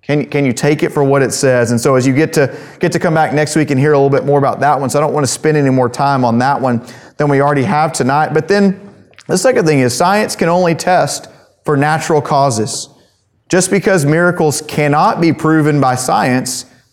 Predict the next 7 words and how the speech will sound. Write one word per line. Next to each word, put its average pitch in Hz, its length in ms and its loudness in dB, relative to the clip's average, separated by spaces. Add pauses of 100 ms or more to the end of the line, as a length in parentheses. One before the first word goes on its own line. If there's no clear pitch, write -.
(160)
does, 160 220 2
doesn't 156 580 0
mean 180 300 2
that 131 140 0
they 143 140 2
don't 160 280 2
exist 123 640 0